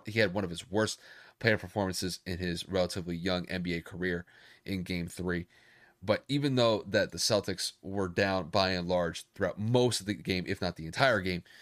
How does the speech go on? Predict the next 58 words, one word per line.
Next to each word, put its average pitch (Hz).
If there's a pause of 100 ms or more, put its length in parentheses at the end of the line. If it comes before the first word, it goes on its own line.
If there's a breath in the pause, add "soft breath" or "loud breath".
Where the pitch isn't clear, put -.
(440 soft breath)
in 92
game 85
three, 76 (360 soft breath)
they 120
definitely 143
showed 123
me 110
some 101
resilience 92
to -
be 92
able 90
to 87
stay 92
in 90
it, -
to 87 (100)
make 98
it 92
a 87
closer 92
game 87 (400 soft breath)
at 92
the 80
end. 95 (240 soft breath)
They 101
just 101
weren't 104
able 92
to 87 (340)
get 107
a 95
large 92
run 90
to 90
put 92
them 87
ahead 92 (720 soft breath)
by 104
the 104
end 104
of 104
game 104
three. 113 (680)
And 92
I 104
think 101
a 104
large 95
part 90
had 90
to 90
do 87
with 87
just -
Jason 85
just -
knocking, 85